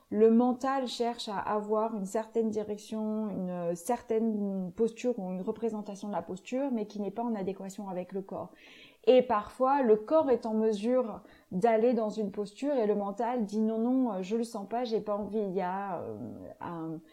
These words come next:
une disharmonie entre les deux. Et l'idée, c'est de trouver aussi l'harmonie entre le corps et le mental pour que, euh, eh bien, on soit bien dans son corps, on soit bien dans sa vie, on puisse aussi prendre en compte tout ce qui arrive mentalement et physiquement.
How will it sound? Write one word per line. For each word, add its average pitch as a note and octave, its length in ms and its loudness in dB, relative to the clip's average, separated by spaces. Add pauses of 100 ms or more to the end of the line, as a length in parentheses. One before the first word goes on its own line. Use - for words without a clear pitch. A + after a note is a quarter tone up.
(340)
une E3+ 160 -2
disharmonie A3+ 640 2
entre A3 280 -6
les G3+ 140 -2
deux. F#3 140 -2
Et F#3 100 0
l'idée, F3 300 0
c'est A#3+ 120 -4
de F#3 140 -4
trouver G3+ 340 -4
aussi A#3 300 -4
l'harmonie F#3+ 440 -6
entre A#3 280 -6
le F#3+ 100 -2
corps G#3+ 320 -8
et G3 80 -8
le F#3 120 -6
mental F#3+ 440 -6
pour G3 220 -16
que, G#3 200 -4 (480)
euh, F3 300 -10
eh - 60 -4
bien, F3 240 -8 (260)
on G3 80 -6
soit F#3+ 240 -8
bien G#3 300 -2
dans G3 160 -6
son F3+ 180 -12
corps, A3+ 220 -8
on G#3 40 -8
soit G3 160 -10
bien A3+ 320 0
dans G3 140 -6
sa F#3+ 280 -8
vie, G#3+ 260 -4
on F#3 280 -6
puisse B3 280 -6
aussi G3+ 200 -6
prendre G#3+ 320 -8
en F#3+ 60 -6
compte A#3 240 -6
tout A#3 140 -6
ce A3 80 -10
qui G#3 160 -6
arrive G3 500 -4
mentalement G#3+ 560 -2
et G3 80 -6
physiquement. - 560 -10